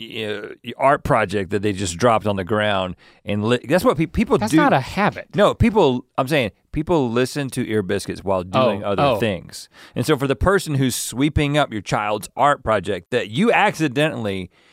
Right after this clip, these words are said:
Speaker 1: uh, broke, first of all, don't tell 'em. They're gonna forget about it.
Speaker 2: Did this happen to you today?
Speaker 1: No. Uh, maybe you'll wanna become more successful, uh, from listening to this, but that's not the intention. The intention is to have an interesting conversation.
Speaker 2: But listen,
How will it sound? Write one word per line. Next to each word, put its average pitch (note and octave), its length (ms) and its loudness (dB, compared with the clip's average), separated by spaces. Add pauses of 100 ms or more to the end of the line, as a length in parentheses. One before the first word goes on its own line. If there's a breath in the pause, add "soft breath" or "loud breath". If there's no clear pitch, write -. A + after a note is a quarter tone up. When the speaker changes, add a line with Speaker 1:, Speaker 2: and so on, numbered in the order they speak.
(400 soft breath)
Speaker 1:
uh, F#2 300 0
broke, A#2 580 2 (1120)
first C3+ 160 -4
of A2+ 40 -6
all, G#2 60 4
don't A#2+ 180 2
tell A2 220 0
'em. E2 100 -6
They're G2+ 80 -4
gonna G#2+ 140 -2
forget F2+ 240 -4
about C#2 240 -12
it. E2 80 -12
Speaker 2:
Did C#3 80 -6
this D4 140 -6
happen C#4 260 -6
to C#4 60 -6
you D4+ 160 -4
today? D#4+ 260 -6 (100)
Speaker 1:
No. G#2+ 280 -4 (420 loud breath)
Uh, G2+ 300 0 (1000)
maybe G3 480 2
you'll D3 480 4
wanna C#3 220 2
become B2 340 -2
more A2+ 160 -2
successful, G2 720 -2 (140)
uh, G2+ 160 -2
from G#2 160 -6
listening G2+ 280 -4
to F#2 120 -4
this, G2+ 80 -2
but - 120 -6
that's G#3+ 180 2
not G#3 160 2
the B2+ 80 -2
intention. G2 480 -8
The C3 80 -2
intention G#3 320 0
is D3+ 80 -2
to C#3 80 2
have A#2+ 140 2
an A2 60 -2
interesting G2 360 -4
conversation. E2 460 -6
Speaker 2:
But C4 100 2
listen, B3 400 -2